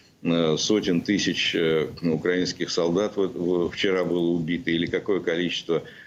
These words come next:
какое, э, ка-, э, какое, м, э, что с-, в-, вчера там было уничтожено несколько,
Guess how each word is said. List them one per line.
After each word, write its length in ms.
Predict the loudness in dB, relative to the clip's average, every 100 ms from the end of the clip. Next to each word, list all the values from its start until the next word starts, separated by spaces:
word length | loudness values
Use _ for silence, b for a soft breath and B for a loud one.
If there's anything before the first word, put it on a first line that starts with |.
| B
какое, 400 | -4 2 4 4
э, 160 | 4 2
ка-, 200 | 0 -2
э, 300 | 0 0 0 0
какое, 540 | -2 0 2 2 0 -6
м, 260 | -2 2 2
э, 460 | 0 -2 -2 -2 -2 -2
что 260 | -2 0 -2
с-, 180 | -2
в-, 500 | 0 2 2 0 -4 -4
вчера 400 | 0 2 2 0
там 240 | 0 0
было 340 | 2 2 0 B B B _
уничтожено 680 | 0 2 0 0 0 2 2
несколько, 680 | 2 0 -2 -2 -2 -4